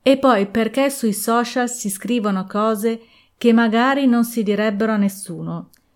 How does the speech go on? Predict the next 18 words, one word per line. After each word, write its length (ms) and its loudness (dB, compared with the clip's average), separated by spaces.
e 100 0
che 120 -2
invece 300 2
si 160 -4
condividono 720 0
con 160 2
migliaia 400 2
di 140 -2
altri 240 -4
utenti? 680 -6
Sempre 880 -2
che 140 -4
si 160 -4
abbiano 500 -2
tutti 300 -8
questi 320 -8
follower, 640 -4
ovviamente. 760 -6